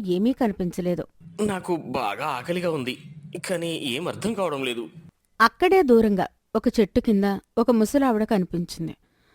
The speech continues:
Speaker 1: ఆమె దగ్గరకు వెళ్ళి సుందరయ్య,
Speaker 2: "అవ్వా, నాకు బాగా ఆకలిగా ఉంది, తినడానికి ఏమైనా ఉంటే పెడతావా?"
Speaker 1: "తినడానికి ఏమైనా ఇస్తాను, కానీ ఒక చిన్న పని చేసి పెడతావా?"
Speaker 2: "పని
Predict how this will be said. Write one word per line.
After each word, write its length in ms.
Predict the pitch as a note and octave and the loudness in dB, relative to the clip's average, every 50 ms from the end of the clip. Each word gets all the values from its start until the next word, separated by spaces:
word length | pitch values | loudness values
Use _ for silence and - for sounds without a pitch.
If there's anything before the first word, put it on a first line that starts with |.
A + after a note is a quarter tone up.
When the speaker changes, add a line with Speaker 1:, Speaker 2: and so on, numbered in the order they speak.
| _ _ _ _ - | _ _ _ _ 2
Speaker 1:
ఆమె 160 | A3+ A3 A3 | 4 4 4
దగ్గరకు 420 | G#3+ G#3+ G3 F3 G3+ G#3+ A#3 - A#3+ | 6 4 2 4 2 0 0 0 0
వెళ్ళి 260 | A3 G#3 G3+ G3 G3+ G#3+ | 0 2 2 2 2 0
సుందరయ్య, 460 | - - F#3 F3 F3+ F#3 F#3+ F#3+ A3+ B3 G#3 F3 E3+ - _ - - - E3+ | 0 -2 -2 0 0 0 0 2 2 2 2 0 -2 -6 _ -20 -8 -6 -4
Speaker 2:
"అవ్వా, 260 | D3+ B2+ A2 G#2 G#2+ B2 D3 - - - - - | -4 -2 -2 -2 -2 -4 -8 -14 -16 -16 -6 -4
నాకు 220 | G3+ G3+ F#3+ D#3+ E3+ | -4 -2 -2 -4 -4
బాగా 340 | C#3+ A2+ G2 F#2 G2+ E3+ F3 C3 | -6 -6 -8 -8 -6 -6 -6 -6
ఆకలిగా 340 | A2 G#2 - D#3 F3 E3 D#3+ | -6 -6 -6 -6 -4 -2 -2
ఉంది, 220 | C#3+ B2 A2+ A2+ - - - - - - C#3+ D3 | -4 -4 -6 -8 -8 -10 -16 -20 -20 -18 -10 -8
తినడానికి 420 | C3 G2+ F#2 A#2+ F3 G#3+ G#3+ G#3 | -6 -6 -4 -6 -6 -6 -4 -4
ఏమైనా 380 | G#3 F#3+ F3+ F3+ F3 F3 E3+ E3+ E3 D3 - B2 A#2+ | -4 -4 -2 -4 -4 -4 -4 -4 -6 -6 -6 -8 -10
ఉంటే 200 | G#2 F#2+ C#3+ D3+ | -6 -4 -4 -4
పెడతావా?" 480 | - - A#2 G#2+ - D3 C3 A2 A2 A#2 - - - - - - - - _ _ _ | -4 -4 -6 -4 -4 -4 -4 -4 -6 -8 -12 -16 -20 -20 -20 -20 -20 -20 _ _ _
Speaker 1:
"తినడానికి 680 | C4+ A3+ E3+ F3+ F#3+ G3+ G#3+ G#3+ G3+ F3 G3 - - G#3+ F#3+ F#3 | 4 4 4 4 2 2 2 2 2 0 -2 -2 2 2 2 4
ఏమైనా 360 | F3+ F3+ G3 G3 F#3 F#3 F#3 G3 G3 F#3 | 4 2 0 0 0 -2 -2 0 0 -2
ఇస్తాను, 380 | F3 - - - G3 F3 F#3 F3+ | -2 -4 -2 -2 0 0 0 -2
కానీ 440 | - - G3 F3+ E3+ F3+ F3+ F#3 G#3 C4 - _ _ _ _ _ _ _ _ _ _ _ _ _ _ _ _ - | -2 -2 -4 -2 -2 0 0 0 -2 -2 -6 _ _ _ _ _ _ _ _ _ _ _ _ _ _ _ _ -10
ఒక 120 | - - | -4 -4
చిన్న 520 | G#3 - - - A#3 F#3+ - F#3+ F#3+ G#3 B3 | -4 -4 0 2 2 2 2 2 2 2 0
పని 280 | B3+ - G#3+ F#3+ G3 - A3+ | 0 0 -2 -2 -2 0 0
చేసి 240 | G3+ E3 D#3+ - - | 0 0 -2 -4 -2
పెడతావా?" 560 | - G3 F3 E3+ - G3 F3+ E3+ F3 G3 A#3 D4 - - - - - - - _ _ - - - - - - - - - - - - - - - - - - - - - - - - | -2 -2 -2 -2 -4 -4 -4 -2 -2 -2 -2 -2 -4 -10 -20 -20 -20 -20 -20 _ _ -20 -20 -16 -16 -16 -14 -12 -12 -12 -12 -12 -12 -12 -12 -14 -14 -16 -16 -16 -16 -16 -14 -6 -4
Speaker 2:
"పని 200 | C#3 G#2+ F#2+ | -4 -4 -4